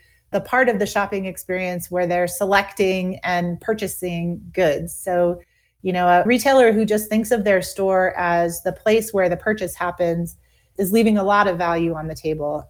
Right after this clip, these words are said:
And some of our customers will talk about that the lifetime value of a customer that they've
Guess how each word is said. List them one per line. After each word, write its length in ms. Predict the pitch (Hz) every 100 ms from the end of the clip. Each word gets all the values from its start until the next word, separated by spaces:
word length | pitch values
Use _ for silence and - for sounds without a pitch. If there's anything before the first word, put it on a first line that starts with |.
| -
And 400 | 165 160 160 165 _ _ -
some 160 | -
of 80 | 208
our 140 | 208 208
customers 560 | 220 214 196 185 180 180
will 320 | 175 180 175
talk 300 | - 185 180
about 480 | 170 170 170 165 - _ _ _
that 200 | 180 165
the 80 | 180
lifetime 560 | 185 220 226 208 185 180
value 640 | 175 175 175 180 175 170
of 160 | 175 175
a 60 |
customer 640 | 170 - 220 208 185 180 175
that 200 | 170 180
they've 320 | 185 185